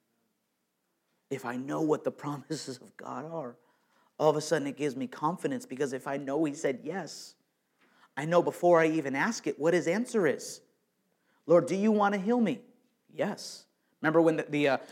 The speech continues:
that leper who came up to him and he said, "Jesus, if it is your will that I could be healed." And what did Jesus say?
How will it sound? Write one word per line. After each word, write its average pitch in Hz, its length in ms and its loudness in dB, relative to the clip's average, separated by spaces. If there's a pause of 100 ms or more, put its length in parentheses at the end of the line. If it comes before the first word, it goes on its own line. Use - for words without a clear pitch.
(160)
that 139 160 4
leper 143 220 4
who 156 100 4
came 156 220 0
up 143 120 0
to 151 80 -6
him 165 120 0
and 156 40 -2
he 139 80 -2
said, 139 200 -4
"Jesus, 156 480 -4 (1120)
if 147 160 -4
it 175 120 4
is 165 200 4
your 156 200 6
will 147 480 2 (480)
that 131 120 -2
I 139 100 2
could 143 160 -4
be 139 120 0
healed." 131 320 2
And 120 100 -6
what 135 100 2
did 131 120 -4
Jesus 135 300 -4
say? 127 260 0